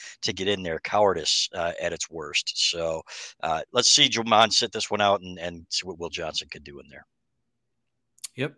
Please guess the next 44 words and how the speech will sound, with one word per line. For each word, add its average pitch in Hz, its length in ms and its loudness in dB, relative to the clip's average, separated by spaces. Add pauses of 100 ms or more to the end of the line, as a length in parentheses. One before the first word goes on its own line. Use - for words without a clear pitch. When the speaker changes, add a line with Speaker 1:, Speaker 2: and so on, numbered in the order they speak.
Speaker 2:
Don't 123 200 -2
have, 113 320 -2
uh, 113 340 -2
if 110 120 -16
he 127 80 0
doesn't 123 240 0
play 127 280 2
again, 107 360 -4 (140)
I, 101 340 -10 (320)
you 87 180 -18
know, 95 220 -14 (200)
I 110 100 -8
don't 110 160 -8
think 101 200 -10
they'll, 98 440 -6
there's 101 240 -8 (240)
that 113 180 0
much 117 180 -2
of 101 60 -10
a 92 40 -8
drop 104 320 2
off 98 160 -4
'cause 104 140 -8
I 101 40 -2
do 104 120 -6
think 95 160 -8
Will 98 160 -6
Johnson 98 380 -6
is - 80 -10
coming 90 280 -8
on, 90 200 -8
but 90 180 -12 (440)
you 113 100 -4
want 120 160 2
those 107 160 0
guys 110 240 0
all 104 100 0
on 104 80 -2
the 95 60 -6
field 104 240 -4
if 92 80 -12
they're 95 140 -6
healthy 95 320 -6
or 85 120 -14